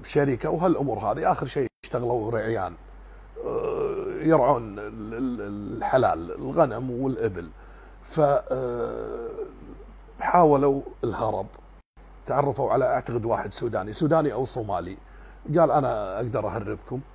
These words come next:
و-، ومشوا بالسحرة. السوداني مات، وقبله مات أحد الشابين، نجيب مات، وبقى حكيم بروحه، إلى أن وصل الشارع، والقصة كلها، آه، يعني عذاب في عذاب.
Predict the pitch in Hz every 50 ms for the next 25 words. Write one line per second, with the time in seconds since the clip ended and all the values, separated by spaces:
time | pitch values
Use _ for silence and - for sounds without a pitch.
0 | - - - - - - - - 147 139 131 127 127 110 101 92 - - - 156
1 | 185 180 151 - 143 123 113 107 - - - - - - - - - - - -
2 | - - - - - - - - - - - - - 160 - - - 196 170 180
3 | 170 156 151 143 139 143 143 160 156 - - - - 165 160 147 165 156 156 156
4 | 139 127 139 139 143 143 - - - 139 131 127 104 110 117 - - _ - 135
5 | 123 117 - - 147 110 110 110 120 104 101 110 135 131 117 135 113 104 107 110
6 | 120 120 135 - - - - - - - - - - - - - 147 147 165 147
7 | 147 - - 135 - - 139 117 110 95 90 104 101 98 92 101 104 101 - -
8 | - - - - - - 208 196 180 117 165 160 151 147 - - 143 131 127 -
9 | - - 131 120 135 151 165 165 - - - - - - - - - - - -
10 | 143 160 180 196 185 135 190 190 - - - 143 - - 165 156 151 143 127 135
11 | 139 139 135 - - - 120 113 113 113 113 110 107 107 104 107 104 107 - -
12 | - - - - 123 110 104 113 120 123 127 120 117 - - - 104 117 139 151
13 | 151 143 - - - 113 85 92 107 92 92 92 82